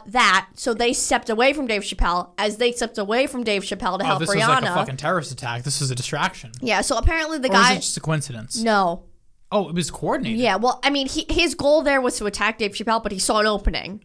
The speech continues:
Speaker 2: Oh,
Speaker 1: You know
Speaker 2: so
Speaker 1: what I mean?
Speaker 2: so it wasn't coordinated.
Speaker 1: No, it was not
Speaker 2: It, it,
Speaker 1: coordinated.
Speaker 2: so it was a coincidence.
Speaker 1: It was a coincidence, but
Speaker 2: Okay,
Speaker 1: it just
Speaker 2: you, you
Speaker 1: happened.
Speaker 2: shook your head no.
Speaker 1: Sorry, it happened to work in his fa-
Speaker 2: Go on, keep talking.
Speaker 1: Do you want a towel?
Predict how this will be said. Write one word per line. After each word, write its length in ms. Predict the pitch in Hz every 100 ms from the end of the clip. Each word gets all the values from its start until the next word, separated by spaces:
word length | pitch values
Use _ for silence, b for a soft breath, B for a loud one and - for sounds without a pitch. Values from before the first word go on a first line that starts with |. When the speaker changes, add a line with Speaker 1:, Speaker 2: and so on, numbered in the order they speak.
| -
Speaker 2:
Oh, 300 | 180 156 139
Speaker 1:
You 80 | 226
know 40 |
Speaker 2:
so 60 | 233
Speaker 1:
what 60 |
I 40 | 208
mean? 180 | 202 202
Speaker 2:
so 60 |
it 60 | 160
wasn't 260 | 185 151
coordinated. 380 | 131 110 113 - B B
Speaker 1:
No, 380 | 339 359 381 240
it 80 | 226
was 160 | 262
not 200 | 302 349
Speaker 2:
It, 0 | 349
it, 20 |
Speaker 1:
coordinated. 500 | 311 311 185 180 160
Speaker 2:
so 100 | 180
it 100 | 151
was 300 | 147 180 254
a 60 | 180
coincidence. 640 | - 113 - - - -
Speaker 1:
It 80 | -
was 200 | 262 277
a 40 | 294
coincidence, 480 | 302 262 262 240
but 120 | 247 247
Speaker 2:
Okay, 80 |
Speaker 1:
it 40 | 240
just 180 | 247 170
Speaker 2:
you, 60 |
you 60 | 233
Speaker 1:
happened. 160 | 240 -
Speaker 2:
shook 160 | 190
your 80 | 160
head 180 | 160 147
no. 200 | 175 147
Speaker 1:
Sorry, 260 | - 240 170
it 100 | 226
happened 320 | 240 269 277
to 80 | 262
work 220 | 240 233
in 80 | 262
his 120 | 202
fa- 140 | - - - - - - - - 139 - -
Speaker 2:
Go 120 | 175
on, 160 | 156
keep 120 | 131 147
talking. 140 | 147
Speaker 1:
Do 80 | 262
you 60 |
want 120 | 247 294
a 100 | -
towel? 440 | - 220 269 392